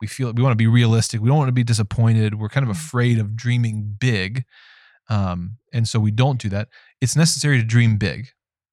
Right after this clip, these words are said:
Speaker 1: okay, in any part of your life. Um, it's not the whole picture.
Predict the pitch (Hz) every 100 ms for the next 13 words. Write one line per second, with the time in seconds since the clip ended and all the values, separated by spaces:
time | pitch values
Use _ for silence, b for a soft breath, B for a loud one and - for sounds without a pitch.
0 | _ _ - 104 101 160 180 143 127 113
1 | 101 104 90 67 104 - b b b b
2 | _ 107 98 113 160 - - 202 202 160
3 | 160 - - 131 - 107